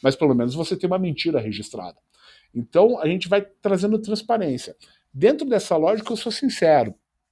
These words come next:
onde começou o, o, o projeto e a gente entendia essas relações tortas entre gerador, transportador e destino, em que as, os inputs não batiam, as informações não batiam, nós acreditávamos apenas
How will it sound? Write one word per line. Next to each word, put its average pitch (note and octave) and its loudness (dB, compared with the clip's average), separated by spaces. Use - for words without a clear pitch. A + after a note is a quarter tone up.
onde C3+ -10
começou G#3 2
o, B2 -6
o, - -8
o A2 -10
projeto B2 -2
e B2+ 2
a C3 4
gente C#3 0
entendia D3 0
essas F#3+ -2
relações C#3 -2
tortas B2+ 0
entre B2+ -2
gerador, B2+ 4
transportador B2+ -2
e C#3 2
destino, B2+ -2
em A#2+ 0
que C3 -4
as, B2 -4
os C3 -4
inputs C#3 0
não C#3+ 2
batiam, C3+ 2
as B2+ 4
informações C3 -2
não B2+ -2
batiam, C3+ -4
nós D#3 4
acreditávamos F#3+ -2
apenas D3 0